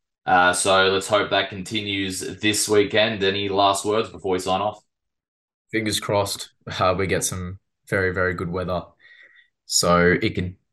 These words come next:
Speaker 2: possibly treat us to some more goals. I'm not sure if we're gonna be outdone by what we saw this past weekend in terms of some of the quality strikes that we,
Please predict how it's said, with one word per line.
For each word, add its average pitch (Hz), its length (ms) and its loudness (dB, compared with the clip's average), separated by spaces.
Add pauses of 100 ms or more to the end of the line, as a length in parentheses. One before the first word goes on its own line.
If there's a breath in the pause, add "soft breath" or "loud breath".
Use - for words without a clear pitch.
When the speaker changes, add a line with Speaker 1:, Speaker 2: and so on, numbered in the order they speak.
(140)
Speaker 2:
possibly 127 360 4
treat 127 220 4
us 120 140 -2
to 113 260 -2
some 117 200 -2
more 113 240 4
goals. 113 320 2
I'm 110 80 -6
not 117 120 -2
sure 113 220 2
if 110 140 -4
we're 107 240 0
gonna 101 500 -4
be 98 380 -2
outdone 101 580 0
by 92 480 0 (800)
what 120 220 -2
we 107 80 -4
saw 107 280 -2
this 101 140 -4
past 98 340 -2
weekend 104 380 -2
in 95 100 -12
terms 101 300 -4
of 95 160 -2
some 104 240 -4
of 95 60 -2
the 90 80 -2
quality 98 340 0
strikes 101 480 0
that 107 220 2
we, 107 320 -10